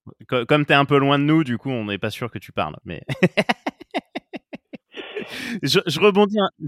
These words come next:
sur un point, sur un point, et, et, et je tiens vraiment à ce qu'on en parle, euh, aujourd'hui dans, dans ce podcast. C'est que il y a, il y a un jour, je suis venu te voir à San Francisco.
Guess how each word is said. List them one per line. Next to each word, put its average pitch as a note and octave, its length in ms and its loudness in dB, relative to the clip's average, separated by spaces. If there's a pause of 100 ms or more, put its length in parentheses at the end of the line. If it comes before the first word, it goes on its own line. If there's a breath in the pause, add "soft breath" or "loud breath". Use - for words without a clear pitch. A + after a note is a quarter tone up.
sur F3+ 180 -2
un E3+ 160 4
point, E3 380 0 (460 soft breath)
sur D3 280 0
un D3 100 4
point, D#3+ 280 -2
et, B2+ 100 2
et, A#2+ 320 -2
et B2 40 0
je A#2+ 100 -2
tiens D3 160 2
vraiment D3+ 300 4
à D#3 40 4
ce - 100 -2
qu'on A#2+ 160 -2
en G#2+ 100 2
parle, A2+ 380 4 (340)
euh, G2 340 2
aujourd'hui A#2+ 500 4
dans, F#2+ 280 2
dans F#2+ 160 -2
ce - 140 -2
podcast. G#2 580 -2 (380 loud breath)
C'est - 280 4
que C3+ 220 6
il C3+ 80 2
y A2+ 60 6
a, F#2 340 6 (340)
il A2 60 0
y - 20 4
a A#2+ 80 6
un B2 60 8
jour, C3+ 220 2
je - 60 -4
suis - 120 -2
venu A#2+ 200 2
te C3+ 80 0
voir A#2 300 6
à G2+ 60 -2
San G2 160 -8
Francisco. G2 460 -10